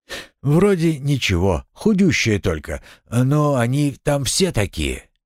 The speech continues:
Вячеслав старательно сделал вид, что не понимает, к чему ведет мать. «Из верующих. Красивая». «Ну, не такая уж, э, красивая, не спорь. Я видела.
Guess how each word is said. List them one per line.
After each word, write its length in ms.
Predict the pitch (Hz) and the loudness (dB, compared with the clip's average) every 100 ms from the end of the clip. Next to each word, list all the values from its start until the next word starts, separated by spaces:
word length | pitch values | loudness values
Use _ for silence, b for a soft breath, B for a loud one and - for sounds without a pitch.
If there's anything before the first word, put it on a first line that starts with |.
| _ _ _ B | _ _ _ B
Вячеслав 640 | 107 104 95 98 - 98 87 | 0 2 2 0 0 -2 0
старательно 640 | - 87 87 - 85 87 | 0 0 0 0 -2 0
сделал 460 | 76 85 80 82 | 0 0 0 0
вид, 220 | 85 151 - | 0 0 0
что 300 | - 113 120 | -2 -2 -2
не 180 | 123 | -2
понимает, 640 | 110 107 110 131 143 135 - _ | -2 -2 0 0 0 -2 -8 _
к 60 | - | -6
чему 380 | - 123 123 147 | -2 0 0 2
ведет 460 | 123 110 92 - | 2 2 0 -2
мать. 420 | 73 69 - - - _ _ _ _ _ _ _ - B | -6 -8 -6 -12 -14 _ _ _ _ _ _ _ -20 B
«Из 280 | - 110 85 | 0 0 2
верующих. 920 | 73 78 76 78 76 - - - - _ _ _ _ _ _ | 0 -2 -2 -4 -6 -4 -4 -6 -18 _ _ _ _ _ _
Красивая». 920 | - 104 - - 67 71 69 82 76 _ _ _ _ _ _ _ _ _ _ - | -2 -2 0 -4 -6 -8 -6 -8 -8 _ _ _ _ _ _ _ _ _ _ -6
«Ну, 420 | 135 185 202 180 | 0 2 2 0
не 180 | 135 127 | 0 0
такая 520 | 107 - 95 107 104 | -2 -2 0 2 2
уж, 340 | 95 87 - | 0 -2 -6
э, 200 | 98 80 b b b _ _ _ _ _ | -4 -6 b b b _ _ _ _ _
красивая, 1080 | - 120 123 - 123 131 147 117 98 80 87 | -2 0 2 0 0 2 2 2 2 0 -2
не 180 | 135 175 | 0 0
спорь. 520 | - - 113 73 - _ B B | -2 0 0 0 -6 _ B B
Я 300 | 110 117 135 | 2 2 2
видела. 560 | 151 107 82 67 - | 2 0 -2 -6 -10